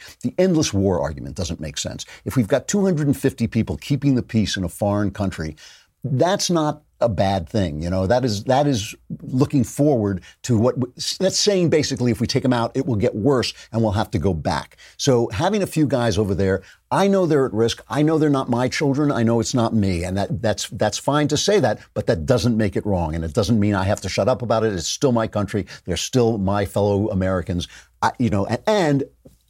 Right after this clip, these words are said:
they're a volunteer army. These guys want to do the job. They like their allies, the Kurd, Kurds. When I was in Afghanistan, they worked with, uh, what do they call them? Terps, interpreters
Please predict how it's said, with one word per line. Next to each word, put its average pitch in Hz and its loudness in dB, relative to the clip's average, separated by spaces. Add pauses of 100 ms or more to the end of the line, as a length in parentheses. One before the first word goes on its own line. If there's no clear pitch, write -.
(320)
they're 180 2
a 165 2
volunteer 180 2
army. 135 -2
These 170 2
guys 165 0 (100)
want 139 0
to 143 0
do 127 2
the 113 0
job. 95 0 (180)
They 107 2
like 104 2
their 120 2
allies, 98 2
the 90 -4
Kurd, 90 -2
Kurds. 101 0
When 95 -2
I 92 0
was 90 0
in 120 2
Afghanistan, 120 0 (160)
they 98 -2
worked 98 0
with, 101 -4
uh, 92 0 (320)
what 120 2
do 95 -2
they 90 2
call 82 -4
them? - -10
Terps, - -2
interpreters 107 0